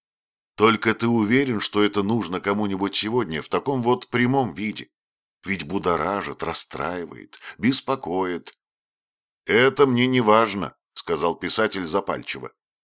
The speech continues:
«Это мне лично нужно. Настырности моей еврейской, ну да что там.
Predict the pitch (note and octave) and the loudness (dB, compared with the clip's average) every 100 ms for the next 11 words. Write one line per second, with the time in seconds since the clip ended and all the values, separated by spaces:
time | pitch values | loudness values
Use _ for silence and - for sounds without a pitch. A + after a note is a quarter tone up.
0 | _ _ A2 A#2 G#3 C3 C#3 D3+ F3 - | _ _ -4 2 2 2 2 0 -4 -4
1 | - A2+ A#2 F#2 B1 - _ _ _ _ | -4 -6 -6 -6 -12 -18 _ _ _ _
2 | - G#2+ C3 - - D#3 E3 D3 A2+ A#2+ | -2 2 4 4 2 4 4 4 0 0
3 | A2+ - A#2 A#2+ B2 B2 F2+ G#2 C3 C3 | 0 0 0 2 2 2 0 0 0 0
4 | F2+ - E2 - - - F#3+ D#3 C#3+ - | -2 -6 -8 -10 -14 -6 -4 -2 -2 -2
5 | - E2+ - - | -4 -8 -8 -14